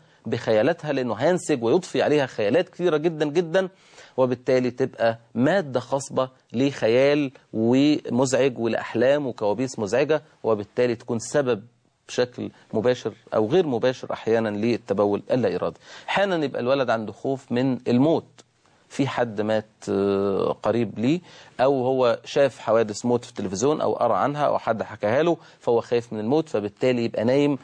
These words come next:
وكأنه برمج عقله اللاواعي على حالة من الخوف من الأب، من الأم، من الحرامي، من المدرسة، من المدرس بكرة، من الخادم، من ال-، الموت، من بعض الحيوانات، من، من إلى آخره.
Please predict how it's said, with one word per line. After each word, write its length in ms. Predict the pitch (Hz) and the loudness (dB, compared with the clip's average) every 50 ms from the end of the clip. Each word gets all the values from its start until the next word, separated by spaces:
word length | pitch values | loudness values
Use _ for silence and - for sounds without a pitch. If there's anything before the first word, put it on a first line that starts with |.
| - - _ - | -12 -16 _ -2
وكأنه 480 | 113 117 110 - - - 147 143 127 | -2 0 0 0 -2 -2 0 0 0
برمج 480 | 113 101 117 139 143 120 110 104 101 98 | -2 0 0 0 0 0 -2 -4 -2 -2
عقله 320 | 104 135 - - 110 110 | -2 -2 -4 -4 -2 -2
اللاواعي 500 | 107 104 107 110 123 123 110 87 92 98 | 0 2 4 4 4 4 2 2 0 -2
على 120 | 92 95 90 | -2 -2 -4
حالة 320 | - - 135 120 104 98 | -2 -2 0 0 0 -2
من 180 | 95 95 101 104 | -4 -4 -4 -6
الخوف 500 | 104 101 - - 147 147 160 160 - - _ _ _ - | -6 -4 -2 0 2 2 2 0 -2 -8 _ _ _ -6
من 140 | 110 113 113 | -2 0 0
الأب، 380 | 110 107 - 131 127 107 98 107 | 0 0 0 -2 -2 -4 -4 -4
من 180 | 104 104 104 | -4 -2 -4
الأم، 360 | 101 - - 127 127 113 104 | -4 -2 -2 -2 -2 -2 -4
من 100 | 107 104 | -4 -4
الحرامي، 480 | 98 - - - 110 117 123 120 117 110 | -4 -6 -4 -4 -2 0 0 0 -2 -4
من 120 | 107 101 | -6 -6
المدرسة، 520 | 101 104 104 101 101 110 117 123 120 - 107 | -6 -4 -2 -2 0 0 0 0 0 -2 -4
من 140 | 104 101 98 | -4 -4 -2
المدرس 520 | 101 101 104 107 113 113 110 110 104 101 | -2 0 0 0 0 0 0 -2 -4 -2
بكرة، 340 | 104 135 131 - - 113 110 | -4 -4 -4 -2 -4 -4 -4
من 160 | 104 101 101 | -4 -4 -6
الخادم، 420 | 98 95 - - 143 135 117 113 | -8 -6 -2 -2 0 0 0 -2
من 240 | 107 110 120 135 139 | -4 -2 -2 0 0
ال-، 60 | 127 - - - - - - - - 127 127 127 127 127 123 123 123 120 120 123 120 117 135 | -2 -4 -8 -16 -20 -20 -10 -4 0 2 2 4 4 4 2 2 2 4 4 4 4 2 2
الموت، 360 | 135 147 156 156 147 - 135 | 0 2 2 0 0 0 -2
من 120 | 120 123 | -4 -2
بعض 180 | 123 131 135 127 | 0 -2 -2 -2
الحيوانات، 600 | 120 - - 123 131 143 156 160 151 135 - - | -4 -2 0 2 2 4 4 4 2 2 0 0
من، 220 | 139 151 160 151 147 | 0 0 2 2 0
من 160 | 151 151 - | -2 -2 -2
إلى 120 | 127 131 - | 0 0 0
آخره. 380 | 160 170 - - 185 233 247 | 0 -2 0 0 0 0 0